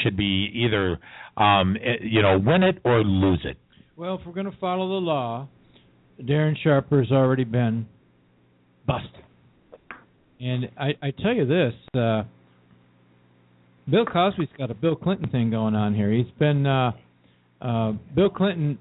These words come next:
Speaker 2: Bill Clinton had, uh, a dozen women that accused him, and, uh, he never did. The only one that ever, the only one that ever came back, uh, to haunt him was, uh, Monica Lewinsky, uh, and, uh,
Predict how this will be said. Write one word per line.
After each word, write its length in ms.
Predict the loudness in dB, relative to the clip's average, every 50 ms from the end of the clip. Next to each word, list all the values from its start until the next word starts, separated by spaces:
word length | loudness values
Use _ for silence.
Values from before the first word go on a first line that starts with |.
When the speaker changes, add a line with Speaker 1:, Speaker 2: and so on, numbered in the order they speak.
| -6 -2
Speaker 2:
Bill 200 | 0 0 0 0
Clinton 320 | 0 -2 -2 -2 -2 0
had, 340 | 0 0 0 0 -2 -2 -4
uh, 520 | -2 -2 -2 0 0 0 0 -2 -2 -4 -6
a 40 | -4 -2
dozen 340 | 0 0 0 0 -2 -2
women 280 | -2 -2 -2 -2 -2 -4
that 200 | -4 -4 -6 -8
accused 380 | -12 -4 0 2 2 2 2 0 0
him, 340 | 0 0 0 -2 -4 -6 -10 _ _ _ _ _ _ _ -20 -20 -20 -14 -8
and, 300 | -6 -4 -4 -4 -4 -4
uh, 580 | -4 -4 -4 -4 -6 -8 -10 -8 -8 -8 -10 -12 -16 _ _ _ _ _ _ _ _ _ _ _ _ _ _ _ _ _
he 160 | -4 -2 0 2
never 240 | 2 2 2 2
did. 220 | 2 2 0 0 2
The 120 | 2 2
only 200 | 4 4 4 4
one 220 | 4 4 4 4 4
that 160 | 4 4 4
ever, 300 | 4 4 4 2 2 2 0
the 100 | 2 2
only 180 | 2 2 2
one 160 | 2 2 2
that 100 | 2 2
ever 200 | 2 2 0 0
came 280 | -2 0 0 0 2 2
back, 300 | 2 2 2 2 0 -2
uh, 320 | -2 0 0 0 0 0 -2 -6 _ _ _ _ _ _ _
to 80 | 0 2
haunt 240 | 2 4 2 2 2
him 140 | 0 0
was, 180 | 0 0 0 -2 -2 -4
uh, 340 | -2 0 0 2 2 0 0
Monica 380 | 2 2 0 0 0 0 -2 0
Lewinsky, 640 | 0 2 2 2 2 2 0 -2 -2 -2 -2 -2 -2 -6 _ _ _ _ _ _ _ _ _
uh, 480 | 0 2 4 4 4 4 2 2 0 0 -2
and, 340 | 0 0 2 2 2 2 4
uh, 380 | 4 4 4 4 4 2 2